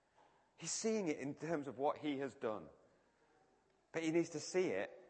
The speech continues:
in terms of what the Father is like, the Father's character. And the Father welcomes us into his family and he says, "It's not about what you are doing. It's about who I am.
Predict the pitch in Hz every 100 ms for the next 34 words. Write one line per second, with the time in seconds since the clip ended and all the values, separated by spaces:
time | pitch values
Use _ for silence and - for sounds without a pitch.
0 | - 127 147 131 113 117 117 - 113 -
1 | 127 117 95 98 95 95 92 85 - -
2 | - _ _ _ _ _ _ _ 104 -
3 | 131 123 117 110 - - - 117 110 -
4 | 82 71 - - _ - _ - 147 156
5 | - 220 190 143 160 214 - 156 117 120
6 | 139 127 120 - 165 170 131 139 156 135
7 | - 123 156 - 135 120 127 104 110 131
8 | 110 85 78 78 - - - - _ _
9 | - - - - - 147 120 110 104 107